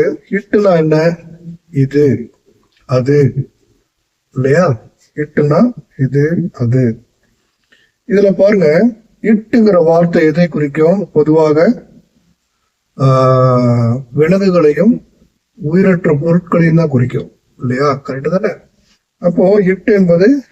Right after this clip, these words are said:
விலங்குகளையும் உயிரற்ற பொருட்களையும் குறிப்பதனால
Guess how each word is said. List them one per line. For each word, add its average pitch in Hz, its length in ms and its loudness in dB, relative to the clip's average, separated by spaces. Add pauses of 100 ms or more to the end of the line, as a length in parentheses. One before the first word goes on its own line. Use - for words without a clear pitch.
விலங்குகளையும் 170 640 0
உயிரற்ற 160 380 -2
பொருட்களையும் 151 440 -4
குறிப்பதனால 135 840 -2